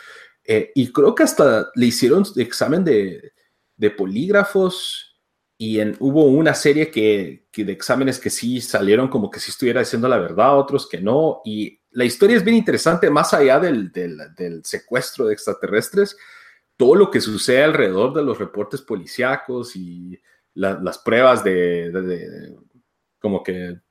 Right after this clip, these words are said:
para ver si está, de polígrafo, todo eso es bien interesante, la verdad, sí. Creo que hay documentales por ahí, se los voy a pasar,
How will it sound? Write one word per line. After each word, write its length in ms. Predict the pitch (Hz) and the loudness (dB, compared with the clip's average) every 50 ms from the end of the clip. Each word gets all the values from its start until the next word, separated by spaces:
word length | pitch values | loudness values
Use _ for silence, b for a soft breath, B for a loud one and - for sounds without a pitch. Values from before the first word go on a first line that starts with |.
| _ _ - | _ _ -2
para 180 | 101 98 92 | 0 0 2
ver 140 | 92 107 107 | 2 0 0
si 100 | - - | -2 -4
está, 260 | - - 113 101 95 | -4 -4 -4 -2 -2
de 120 | 101 104 - | -2 -2 -2
polígrafo, 580 | - 101 107 123 175 196 185 165 - 147 131 | 0 0 0 2 4 4 4 2 2 0 2
todo 140 | - 131 151 | 4 4 4
eso 260 | 170 - 185 139 - - | 4 4 2 0 0 -2
es 140 | 113 113 113 | -2 -2 0
bien 160 | 135 147 156 | 0 2 2
interesante, 540 | 156 151 147 - - - 107 127 135 - 101 | 0 -2 -4 -6 -6 -6 -6 -4 -4 -4 -6
la 120 | 85 87 | -6 -6
verdad, 220 | 80 85 107 123 | -4 0 0 0
sí. 320 | 127 - - 139 101 90 - B B B B B | 2 0 -2 -4 -4 -4 -8 B B B B B
Creo 180 | B - - - | B 4 4 4
que 80 | - 202 | 4 4
hay 80 | 214 | 4
documentales 560 | 208 220 220 214 151 117 101 123 139 180 180 | 4 2 2 0 -2 0 0 0 0 0 0
por 180 | - - 123 107 | -2 -4 -2 -2
ahí, 80 | 107 - | -2 -2
se 140 | - 180 | -2 -2
los 160 | 147 139 127 110 | -2 -2 -2 -2
voy 120 | 113 110 | -2 -2
a 80 | - - | -2 0
pasar, 400 | 139 - - 123 127 156 185 | -2 -2 0 0 0 0 -2